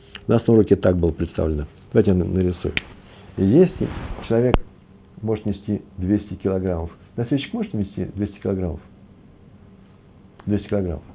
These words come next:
Давайте красиво напишем, у нас же сегодня урок заключительный. Двести килограммов.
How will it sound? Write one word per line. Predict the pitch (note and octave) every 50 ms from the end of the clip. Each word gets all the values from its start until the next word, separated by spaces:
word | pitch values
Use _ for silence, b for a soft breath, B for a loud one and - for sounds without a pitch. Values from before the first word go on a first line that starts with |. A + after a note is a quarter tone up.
| - - - - - - - - - - -
Давайте | F#2 - -
красиво | - - E2 - - - C3+ C#3 A#2
напишем, | G#2 F#2 F2 - E2+ - - E2+
у | E2+
нас | F2 F#2 F#2
же | F2+ F2 b b b b b b b - - -
сегодня | F2+ F#2 F#2 G2+ G#2+
урок | B2+ C#3+ C#3 - - - -
заключительный. | F2 E2+ E2+ - G2+ G2 - E2+ E2 - D#2 D2+ C2+ A#1+ - - - - - - - - - - - - - -
Двести | G2 G#2+ A2 - -
килограммов. | - G#2+ G#2 G2 F#2 E2 D#2